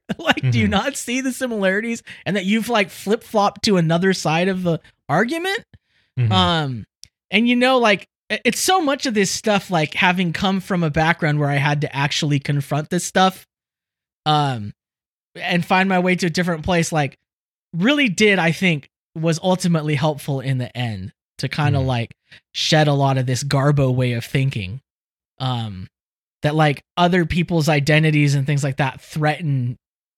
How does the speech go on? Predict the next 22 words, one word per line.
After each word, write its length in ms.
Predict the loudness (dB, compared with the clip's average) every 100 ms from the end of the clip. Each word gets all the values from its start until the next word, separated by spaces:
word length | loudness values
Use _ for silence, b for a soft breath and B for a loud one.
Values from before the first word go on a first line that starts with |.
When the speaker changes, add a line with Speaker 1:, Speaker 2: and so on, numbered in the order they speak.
| _ -8
Speaker 1:
anything. 840 | -6 -4 -6 -10 -12 -12 -10 -14 -16 _ _ _ _ _ _ B B
And 480 | 2 4 4 4 0 -4
the 160 | -2 0
fact 340 | 0 0 -2
that, 160 | -4 0
like, 360 | 0 0 -4 B B B _ _ _ _
you 260 | -4 -2
do 140 | 0 0
not 360 | 2 0 0 0
need 600 | 0 0 0 -2 -4 -8 _ _ _ _ _
to 680 | -2 2 2 2 2 0 -4 _ _ _ _
fight 440 | -6 2 4 4 0
against 340 | -2 0 -2
people 200 | -2 0
who 100 | 0
are 120 | 0
already 400 | 0 0 2 0
suffering 500 | 0 0 0 0 -2
tremendously, 600 | -2 -2 -2 -4 -8 -8
right? 380 | -6 -2 -2 -4 _
Like, 340 | -2 -2 -4 -2
Speaker 2:
Mm-hmm. 420 | 0 0 -2